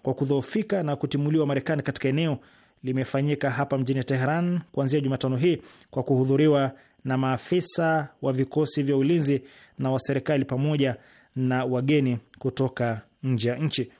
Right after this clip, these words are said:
Huku hayo yakiarifiwa, mfuko wa watoto wa Umoja wa Mataifa unicef umesema vikosi vya serikali ya Msumbiji vimefanikiwa kuwakomboa watoto waliosajiliwa kwa nguvu na kutumiwa vitani na genge la kigaidi la Al-Shabab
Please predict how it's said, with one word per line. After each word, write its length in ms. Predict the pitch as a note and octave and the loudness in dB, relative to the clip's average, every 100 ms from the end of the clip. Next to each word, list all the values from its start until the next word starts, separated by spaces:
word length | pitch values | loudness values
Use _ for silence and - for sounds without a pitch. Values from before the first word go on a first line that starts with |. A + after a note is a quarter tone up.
| _ | _
Huku 200 | G3 G3 | 2 4
hayo 400 | G#3 B3 A3 G#3 D#3 | 4 4 4 4 2
yakiarifiwa, 680 | F#3 F#3+ E3+ E3+ F3 C3+ | 0 2 2 2 2 2
mfuko 460 | C3+ - G#3 G#3 F#3+ | 0 0 -2 2 2
wa 160 | E3 E3 | 2 0
watoto 300 | D#3 D#3 D3+ | 0 0 0
wa 60 | |
Umoja 200 | D#3 D3+ | 0 0
wa 60 | C#3+ | 0
Mataifa 380 | C3+ D#3 - C#3 | 0 0 0 0
unicef 580 | E3+ E3+ - D#3 E3 - _ _ _ D#3 | 2 0 0 -2 -4 -12 _ _ _ -2
umesema 680 | E3 D#3+ F#3+ F3 E3 D#3 - | 0 2 2 2 2 0 0
vikosi 420 | D3 D3+ E3+ - | -2 0 0 0
vya 100 | D3+ | 0
serikali 460 | D#3 D3+ D3 D3+ D3 | 0 -2 0 2 2
ya 60 | |
Msumbiji 580 | C#3 - C#3 E3+ F#3+ G3 - _ _ _ C3+ | 0 0 2 4 2 -2 -6 _ _ _ -4
vimefanikiwa 1120 | C3 D3 D3 - C#3+ C3+ - E3 D3+ D3 C#3+ - _ | 0 0 0 0 0 0 2 2 2 0 -2 -10 _
kuwakomboa 500 | - C#3+ D3+ D3 D#3 | -2 0 2 2 2
watoto 480 | D3 D3 F#3 - A#2 | 2 0 -2 -2 -4
waliosajiliwa 800 | A#2 C#3 B2+ C3+ C#3 E3 D#3+ D3 - - | -2 -2 0 0 2 4 4 2 -2 -2
kwa 160 | C#3+ | 0
nguvu 420 | C#3 F#3 D#3 C#3+ - C3+ | 4 4 4 0 -2 -4
na 260 | C3+ C3+ | 0 0
kutumiwa 500 | C3 C#3 D3 D3 D3 | 0 0 0 2 0
vitani 600 | C3 C3 E3+ D3 A#2+ A2+ B2 | 0 0 0 0 -2 -4 -6
na 180 | B2+ | -2
genge 260 | C3+ D3+ C#3+ | 0 2 2
la 80 | C3 | 0
kigaidi 600 | C3+ C3+ D#3 D3 C3+ C3+ _ | 0 2 4 4 2 0 _
la 220 | C3+ C#3 | 0 0
Al-Shabab 460 | B2 - C3+ D3+ | 0 -2 2 2